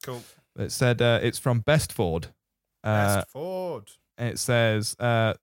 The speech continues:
Speaker 2: "The film was good until I got to thinking some of it was exaggerated. For instance, the end fight with A J.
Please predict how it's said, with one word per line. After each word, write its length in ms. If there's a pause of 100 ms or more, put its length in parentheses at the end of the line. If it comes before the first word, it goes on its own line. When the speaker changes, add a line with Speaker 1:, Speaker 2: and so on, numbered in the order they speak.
Speaker 2:
"The 120
film 320
was 160
good 360
until 300
I 80
got 220
to 120
thinking 680
some 280
of 100
it 120
was 180
exaggerated. 880
For 140
instance, 460
the 180
end 200
fight 280
with 220
A 180
J. 400